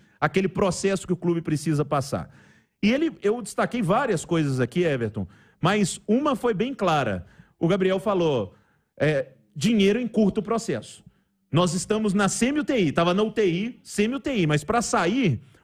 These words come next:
o dinheiro encurta o processo. E aí nada mais importante do que bons patrocinadores e parceiros.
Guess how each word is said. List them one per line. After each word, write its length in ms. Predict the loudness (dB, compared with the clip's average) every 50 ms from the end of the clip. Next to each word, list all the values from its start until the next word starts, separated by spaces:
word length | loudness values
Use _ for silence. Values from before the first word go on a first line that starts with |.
| _ _
o 140 | 0 0 2
dinheiro 380 | 2 2 2 4 2 2 0
encurta 340 | -2 -2 0 0 0 0 0
o 40 | -2
processo. 580 | -2 -2 -4 -4 -4 -4 -6 -6 -8 -12 -18 _ _ _ _ _ _
E 60 | -2
aí 120 | 0 0 2
nada 320 | 2 2 2 2 0 0 -2
mais 240 | -2 -2 0 0
importante 560 | 0 0 0 0 0 2 2 0 0 0 -2 -4
do 100 | -4 -2
que 80 | -2
bons 460 | 0 2 2 2 2 2 0 -2 -4
patrocinadores 1080 | -8 -8 _ 0 0 0 0 0 -2 -4 -4 -4 -4 -4 -2 0 0 0 0 0 -2 -4
e 40 | -4
parceiros. 560 | -2 -2 -4 -4 -4 -6 -8 -8 -8 -10